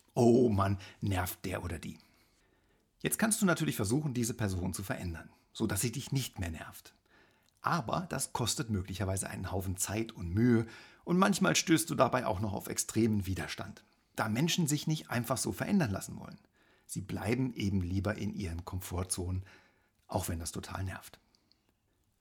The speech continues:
Oder du versuchst, das Problem zu lösen, indem du dieser Person aus dem Weg gehst.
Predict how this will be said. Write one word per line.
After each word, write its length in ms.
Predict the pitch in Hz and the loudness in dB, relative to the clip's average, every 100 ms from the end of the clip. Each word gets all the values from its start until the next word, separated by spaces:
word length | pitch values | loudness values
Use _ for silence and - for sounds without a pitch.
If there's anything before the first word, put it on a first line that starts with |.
| _ - | _ -4
Oder 340 | 95 92 123 | -2 0 0
du 120 | 165 | 2
versuchst, 300 | 165 160 170 | 0 0 0
das 100 | 170 | -2
Problem 300 | 160 160 160 | 0 4 4
zu 140 | 156 156 | 6 6
lösen, 260 | 165 185 | 8 6
indem 320 | 160 131 135 | 2 4 2
du 100 | 127 | 2
dieser 260 | 135 123 147 | 0 2 2
Person 360 | 143 117 98 - | 2 0 -2 -4
aus 160 | - | -4
dem 200 | 131 131 | -2 0
Weg 220 | 208 202 | 0 0
gehst. 340 | - - - | -4 -10 -12